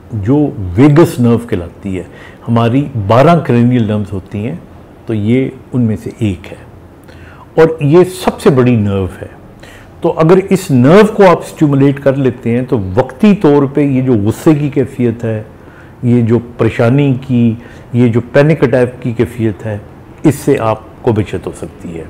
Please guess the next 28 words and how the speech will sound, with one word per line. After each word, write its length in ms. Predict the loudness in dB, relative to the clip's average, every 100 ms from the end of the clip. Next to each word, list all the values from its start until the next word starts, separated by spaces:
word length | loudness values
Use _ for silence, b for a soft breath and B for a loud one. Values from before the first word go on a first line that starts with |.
| -20 -20 -20 B B B B
अब 260 | 0 0 -2
ये 160 | 0 4
nerve 320 | 4 4 4
जो 180 | 6 4
होती 320 | 4 0 0
है 160 | 0 0
ये 120 | 0
बहुत 480 | -2 -2 0 2 2
से 140 | 2
जिस्म 340 | -2 -2 -6 -4
के 80 | -2
हिस्सों 360 | -2 -4 -2
में, 220 | -2 -4
जैसे 220 | -6 -2 -2
मैंने 240 | -2 -4
कहा 140 | -6 -6 -2
मैदे 280 | 0 2 0
में, 300 | 0 -4 -6 -6
आंतों 360 | -4 -2 -2 -2
में, 360 | -2 -4 -8 -12 B B B B
हमारे 300 | -2 0 0
कानों 460 | -2 -2 2 4 4
से 120 | 2
लेके 580 | 0 0 -4 -4 -4 -4 B B B -6
हमारी 440 | -2 0 0 -2 -10 B B -12
और 540 | -10 -2 2 2 0 -8 -10 -8 -8 -6
जिस्म 340 | -4 -2 -2 -2
के 140 | -2